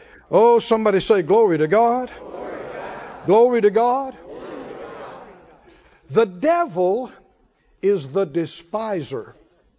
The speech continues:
Turn with me over to Mark seven while I'm talking about this. Mark seven. The devil is the despiser. He is the belittler.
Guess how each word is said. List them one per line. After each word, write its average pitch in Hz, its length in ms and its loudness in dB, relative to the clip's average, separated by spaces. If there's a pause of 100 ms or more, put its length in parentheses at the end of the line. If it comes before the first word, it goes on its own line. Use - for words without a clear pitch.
(1600)
Turn 240 200 0
with 196 160 0
me 170 100 -2
over 156 160 -2
to 135 60 -4
Mark 151 340 -6
seven 117 380 -8
while 131 140 -12
I'm 117 120 -16
talking 123 300 -12
about 120 260 -18
this. - 180 -20 (1300)
Mark 175 300 -2
seven. 147 320 -4
The 156 120 -4
devil 202 600 2
is 226 520 -6 (400)
the 220 300 2
despiser. 208 880 -6
He 226 340 -6
is 247 460 -2 (600)
the 147 180 0
belittler. 254 840 0